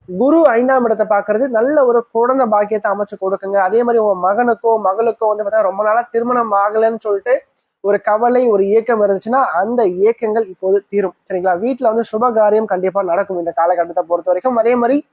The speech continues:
பிள்ளைகள் வந்து படிச்சு முடிச்சுட்டு நல்ல ஒரு வேலைக்கு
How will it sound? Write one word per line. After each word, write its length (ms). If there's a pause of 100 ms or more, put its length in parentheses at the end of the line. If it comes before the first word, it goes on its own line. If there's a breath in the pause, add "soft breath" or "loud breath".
(840)
பிள்ளைகள் 440
வந்து 200
படிச்சு 380
முடிச்சுட்டு 380
நல்ல 260
ஒரு 180
வேலைக்கு 320